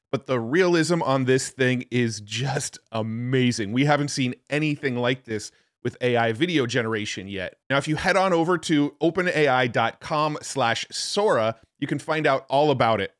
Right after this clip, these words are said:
and see a whole bunch of examples of the types of videos it can create. Now, unfortunately, we don't have access to this model ourselves yet. You can see here in Sam Altman's tweet about it,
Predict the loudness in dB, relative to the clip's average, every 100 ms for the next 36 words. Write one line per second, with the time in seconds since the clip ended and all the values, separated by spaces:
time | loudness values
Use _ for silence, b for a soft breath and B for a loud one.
0 | -2 0 0 -2 -2 0 0 0 0 2
1 | 0 0 -2 -4 -2 -2 0 0 -2 -2
2 | -4 -4 -4 -4 -6 -4 -2 0 0 -2
3 | -8 -10 -10 -6 -2 -2 -4 -4 -4 -2
4 | -2 0 0 0 0 0 0 2 2 2
5 | 2 0 0 -2 -2 -4 -4 -4 -2 -2
6 | -2 -6 -6 -2 2 2 0 0 0 -2
7 | _ _ -4 -4 -4 -4 0 2 2 0
8 | -4 -2 0 2 2 2 -4 -4 -2 0
9 | 2 4 2